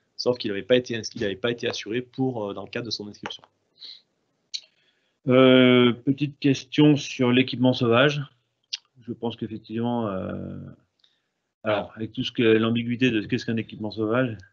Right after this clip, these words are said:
Speaker 1: Ouais, euh,
Speaker 2: Euh,
Speaker 1: bah, l'équipement sauvage, euh, on en a évidemment, hein, euh, comme, euh, comme partout. Euh, là encore une fois, alors c'est vrai que c'est, c'est toujours difficile, hein, de, de, de mettre ça en place. Euh,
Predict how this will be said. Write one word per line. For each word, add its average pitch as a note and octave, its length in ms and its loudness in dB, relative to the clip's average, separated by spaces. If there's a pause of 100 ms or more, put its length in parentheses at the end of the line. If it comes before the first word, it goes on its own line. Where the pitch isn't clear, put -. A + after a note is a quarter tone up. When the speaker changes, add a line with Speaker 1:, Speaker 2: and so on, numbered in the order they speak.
Speaker 1:
Ouais, C#3 380 0
euh, A2 440 0
Speaker 2:
Euh, - 60 -10 (640)
Speaker 1:
bah, B2+ 100 6
l'équipement D#3+ 400 0
sauvage, E3 420 4
euh, A#2+ 280 0
on A2 300 -4
en G#2+ 300 -4
a C3 200 0
évidemment, D#3 480 -2
hein, F3 120 -4
euh, G#2+ 300 -4
comme, A2+ 320 -8
euh, G2 300 -10
comme G#2+ 180 -10
partout. F#3+ 520 -6 (380)
Euh, A#2 380 0 (840)
là C3 160 2
encore C#3+ 240 2
une C#3 60 0
fois, F3+ 200 4
alors C#3 160 6
c'est - 140 -4
vrai C3 120 2
que - 80 -4
c'est, A#2 220 0
c'est - 140 -8
toujours D3 240 -4
difficile, C3+ 480 -2
hein, C3 160 4
de, G#2 260 -6
de, G2 360 -10 (560)
de G#2 100 -12
mettre G#2+ 340 -12
ça G#2 500 -4
en G#2+ 120 -4
place. D#3 540 0
Euh, G2+ 840 -6